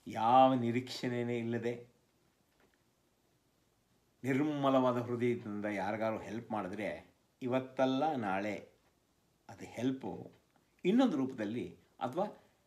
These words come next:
ಅದೇ ಇನ್ನೊಂದು ಹೆಲ್ಪಿನ ರೂಪದಲ್ಲಿ ಬರುತ್ತೆ ಅನ್ನೋದಕ್ಕೆ ಇದು ಒಂದೇ ಸಾಕ್ಷಿ. ಇವತ್ತಿಗೂ ಈ ಕಥೆ ನೆನೆಸ್ಕೊಂಡ್ರೆ ನನ್ನ ಕಣ್ಣ,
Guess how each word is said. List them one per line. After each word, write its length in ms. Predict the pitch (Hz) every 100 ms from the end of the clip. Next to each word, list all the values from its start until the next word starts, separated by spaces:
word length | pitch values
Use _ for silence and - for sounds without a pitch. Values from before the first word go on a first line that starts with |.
| _ _ -
ಅದೇ 260 | 123 180
ಇನ್ನೊಂದು 560 | 180 - 147 175 175 139
ಹೆಲ್ಪಿನ 460 | 135 147 147 135
ರೂಪದಲ್ಲಿ 440 | 117 120 117 131 104
ಬರುತ್ತೆ 680 | 120 147 - 117 90 87 - -
ಅನ್ನೋದಕ್ಕೆ 680 | 113 117 110 - 90 87 - -
ಇದು 120 | 98
ಒಂದೇ 280 | 98 113 120
ಸಾಕ್ಷಿ. 500 | 117 - - - - - - _ _ _ _ _ _
ಇವತ್ತಿಗೂ 680 | 90 107 131 127 147 175 - _ _ _ _ _ _ _ -
ಈ 60 | 104
ಕಥೆ 280 | - 104 131
ನೆನೆಸ್ಕೊಂಡ್ರೆ 840 | 120 117 - 101 113 110 87 - _ _ _ _ _ _ _ _ _ _ _ _ _ 440 415 -
ನನ್ನ 160 | 123 123
ಕಣ್ಣ, 280 | 117 107